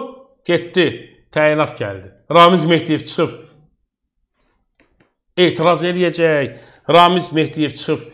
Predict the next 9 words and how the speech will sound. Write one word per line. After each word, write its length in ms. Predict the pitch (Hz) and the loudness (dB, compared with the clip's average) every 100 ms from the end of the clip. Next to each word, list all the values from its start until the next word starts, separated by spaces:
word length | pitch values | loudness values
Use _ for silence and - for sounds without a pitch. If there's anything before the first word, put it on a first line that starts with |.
| _ _ | _ _
dünyanı 480 | 196 185 170 160 147 | 0 4 6 4 4
dağıdacaq. 680 | 160 156 156 139 147 143 - - 175 | 4 4 0 -2 0 0 -2 -6 2
Nə 100 | 214 185 | 4 4
verəcək 300 | 147 120 117 | 2 -4 -8
Ramiz 280 | 107 98 | -8 -12
Mehdiyev? 320 | 101 92 _ _ _ _ _ _ _ _ _ _ - | -18 -20 _ _ _ _ _ _ _ _ _ _ -2
İndi 280 | 269 349 349 | 0 2 0
situasiya 640 | - - 262 285 277 285 240 | 0 4 6 6 6 0 2
nədir? 380 | 156 - - | 0 -2 -14